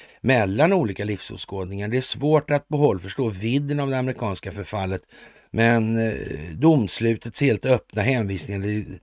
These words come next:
Summa Theologica är en rätt bra illustration. Ja,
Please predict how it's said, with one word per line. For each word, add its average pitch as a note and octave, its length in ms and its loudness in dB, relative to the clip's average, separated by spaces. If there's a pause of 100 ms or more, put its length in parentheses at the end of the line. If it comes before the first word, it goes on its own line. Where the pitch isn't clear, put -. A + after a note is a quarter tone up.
(280)
Summa G2+ 580 2
Theologica G2 800 -4
är G#2 80 -2
en G2+ 80 -4
rätt F#2+ 240 -4
bra F2 420 -2
illustration. F2+ 880 -10
Ja, D#3 420 0